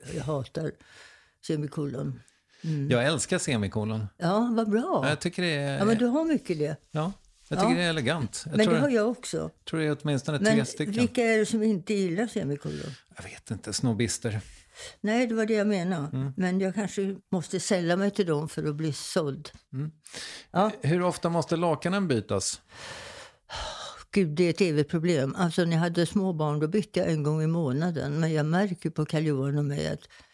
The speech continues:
Speaker 1: hur länge har vi legat i de här egentligen? Så jag har, jag kan inte säga någon tid, men kanske en månad ibland.
Speaker 2: Mm.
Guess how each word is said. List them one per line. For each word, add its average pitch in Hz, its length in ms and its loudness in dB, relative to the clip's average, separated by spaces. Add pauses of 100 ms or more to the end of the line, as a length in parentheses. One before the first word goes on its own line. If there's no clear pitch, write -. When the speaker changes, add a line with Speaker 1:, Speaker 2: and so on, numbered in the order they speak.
(140)
Speaker 1:
hur 190 120 -2
länge 196 280 2
har 147 60 0
vi 160 100 0
legat 175 500 0
i 220 60 2
de 226 120 2
här 139 140 -2
egentligen? 151 520 -8 (440)
Så - 140 -6
jag 165 60 -2
har, 180 240 -4
jag 170 160 -4
kan 190 80 -2
inte 180 140 -6
säga 165 260 0
någon 156 200 -2
tid, 143 300 -2
men 151 260 -2 (300)
kanske 180 420 -4 (220)
en 190 160 2
månad 180 540 0
ibland. 185 380 -2 (180)
Speaker 2:
Mm. 90 240 -2